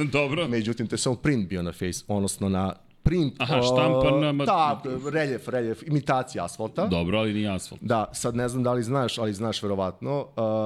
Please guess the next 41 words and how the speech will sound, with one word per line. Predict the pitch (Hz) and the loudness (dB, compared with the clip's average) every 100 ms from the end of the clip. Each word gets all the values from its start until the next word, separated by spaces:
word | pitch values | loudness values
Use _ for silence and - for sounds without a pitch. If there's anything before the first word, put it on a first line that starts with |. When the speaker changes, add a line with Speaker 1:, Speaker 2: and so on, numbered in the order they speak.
| 107 | -2
Speaker 2:
ne | 117 110 | -2 -2
postoji | 107 110 - 131 139 | -2 -6 -4 -2 0
u | 117 | 2
racingu, | 113 113 - 147 123 | 2 0 0 2 2
ne | 107 | 0
postoji | 110 - - 139 151 117 | -2 -6 -2 0 0 0
ni | 113 113 | 0 2
jedan | 127 143 | 2 0
sat | 120 - 110 127 131 | -2 -2 0 0 -2
sličan | - 120 123 | -4 -2 0
ovome, | 101 95 127 | 0 0 0
ovo | 120 | 0
je | 107 | -2
prvi, | - 127 143 120 - _ _ _ | -2 -2 0 -4 -8 _ _ _
eh, | 107 104 - | -4 -4 0
ikada | 127 131 107 | -2 0 -2
napravljen | 101 101 113 113 | -2 -4 -4 -2
asfaltni | 101 95 95 98 | -2 -4 -8 -10
sat. | - 92 85 - - | -4 -6 -6 -12 -4
I | 104 | -4
svi | - 127 | -2 -4
satovi | - 120 117 147 | 0 -2 -2 -8
koji | 127 110 | -4 -4
su | - | -4
povezani | 98 117 120 131 113 | -4 -2 0 -2 -2
sa | - | -2
nekim, | 107 117 117 101 | -2 -2 -6 -6
sa | - 107 | -6 -2
racingom | 101 95 131 131 | -2 -2 -4 -2
su | 107 104 | -4 -6
samo, | - 131 139 110 - | -4 0 0 -2 -8
eh, | 110 | -10
povezani | - 110 123 127 | -4 -2 0 -2
sa | - | -4
ljudima | 110 117 107 | -4 -2 -2
koji | 104 | -4
su | - | -6
ih | 101 | -4
nosili. | 98 92 - 87 - _ _ _ _ _ _ _ | -4 -4 -6 -12 -16 _ _ _ _ _ _ _
Steve | - 127 117 | -2 0 0
McQueen, | 98 113 117 117 | 0 -2 0 -2